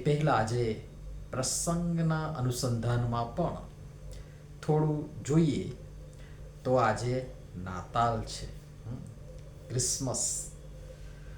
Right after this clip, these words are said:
તમને થાય કે એ તો આખી દુનિયાને ખબર છે, એમાં શું નવું? હા,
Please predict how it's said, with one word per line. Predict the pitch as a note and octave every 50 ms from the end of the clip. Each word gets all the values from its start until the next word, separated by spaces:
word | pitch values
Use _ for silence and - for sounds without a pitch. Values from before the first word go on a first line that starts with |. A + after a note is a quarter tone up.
| - - -
તમને | - A#2+ C3 D3 D3+
થાય | - B2+ C#3 D3 D3+
કે | D3 - D#3 D3+
એ | D3+ D3+ D3 C#3+
તો | C#3 C#3 C3+
આખી | A2 C3 - - D3
દુનિયાને | C3 A#2+ A2 A2 A2 A2 A2+ C3 C#3 C#3+ C#3+ C#3+ C3 A#2 A2+ G#2 - - - - - - - - - -
ખબર | - - F3 E3+ D#3+ C#3+ A2+ -
છે, | - - - - - - - - - - - -
એમાં | B2+ C#3 C#3 D#3 D#3+ E3 D#3+
શું | D#3+ - - E3+ E3 C#3 G#2+
નવું? | E2+ D2+ - - - - - - - - - - - - - - - - - - - - - - - - - - - - - -
હા, | A#2 A2 - -